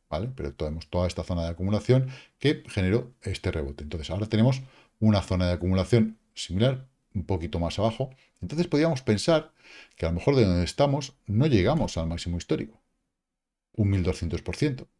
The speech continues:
Vale, te lo compro. A este doble techo que tienen todas las altcoins, podríamos llegar un seiscientos ochenta y ocho por ciento, pero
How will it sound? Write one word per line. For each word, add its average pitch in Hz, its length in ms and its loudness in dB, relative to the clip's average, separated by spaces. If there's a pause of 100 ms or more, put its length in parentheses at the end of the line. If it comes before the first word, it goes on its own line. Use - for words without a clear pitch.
Vale, - 280 -2
te - 80 -4
lo 82 100 -4
compro. 80 280 -8 (1200)
A 120 120 4
este 131 180 0
doble 160 220 4
techo 147 220 -4
que 135 120 0
tienen 135 260 0
todas 127 180 4
las 123 160 0
altcoins, 160 460 -2 (460)
podríamos 101 380 2
llegar 95 300 0
un 131 140 0
seiscientos 101 400 -2
ochenta 80 240 -4
y 90 40 2
ocho 85 140 -4
por 73 140 -6
ciento, 87 320 -6
pero 185 320 6